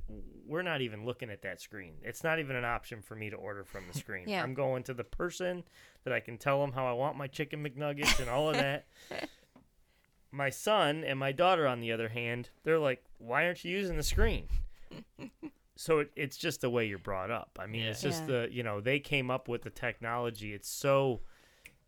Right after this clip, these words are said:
Speaker 1: it's so second nature to them. And not that it's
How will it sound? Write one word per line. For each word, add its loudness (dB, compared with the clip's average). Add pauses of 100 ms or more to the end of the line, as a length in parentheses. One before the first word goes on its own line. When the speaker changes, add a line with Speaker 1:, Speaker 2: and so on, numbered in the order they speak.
(120)
Speaker 1:
it's -4
so 0
second -2
nature -2
to -4
them. 2
And -2
not -2
that 2
it's -4